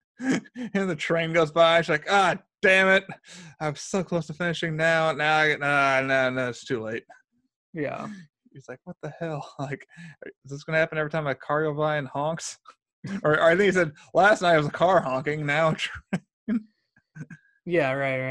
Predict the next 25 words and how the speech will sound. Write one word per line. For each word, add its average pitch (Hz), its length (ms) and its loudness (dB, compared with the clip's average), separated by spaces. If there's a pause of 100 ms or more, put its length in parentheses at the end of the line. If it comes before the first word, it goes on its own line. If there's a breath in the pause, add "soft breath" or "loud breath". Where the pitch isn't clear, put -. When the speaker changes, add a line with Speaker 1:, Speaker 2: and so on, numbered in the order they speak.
Speaker 2:
And 135 100 -4
Speaker 1:
"Oh, 156 60 4
Speaker 2:
he's 143 100 0
Speaker 1:
now 151 120 4
Speaker 2:
like, 170 60 6
Speaker 1:
you 180 60 2
got 175 120 4
a 165 40 4
Speaker 2:
"Well, 208 100 -2
you 175 60 4
know, 185 80 4
we 202 100 4
Speaker 1:
headache? 175 100 -4
Speaker 2:
can't 156 220 4
Speaker 1:
Ah, - 20 -4
Speaker 2:
just 190 180 -4
ask 127 280 0
Speaker 1:
jeez." - 20 -14
Speaker 2:
the 151 80 -8
city 240 360 -2
to 131 100 -6
stop - 440 -6
for 101 200 -14
us." - 300 -18 (800 soft breath)
Speaker 1:
So - 540 -20